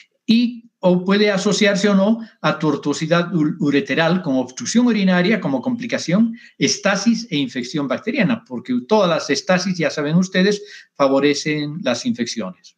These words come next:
¿no? El riñón en herradura, en herradura por fusión de los polos superiores o más frecuentemente inferiores.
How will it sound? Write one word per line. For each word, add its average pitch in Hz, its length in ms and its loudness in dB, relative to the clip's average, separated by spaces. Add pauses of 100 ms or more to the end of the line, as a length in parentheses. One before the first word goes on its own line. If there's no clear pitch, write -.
¿no? 202 260 0 (380)
El 220 160 4
riñón 226 300 4
en 208 120 0
herradura, 208 580 2
en 175 200 2
herradura 214 600 0
por 151 160 -2
fusión 170 320 -2
de 160 120 0
los 135 140 -2
polos 156 320 -2
superiores 220 600 0 (160)
o 196 140 2
más 190 200 2
frecuentemente 139 840 -6 (300)
inferiores. 107 640 -4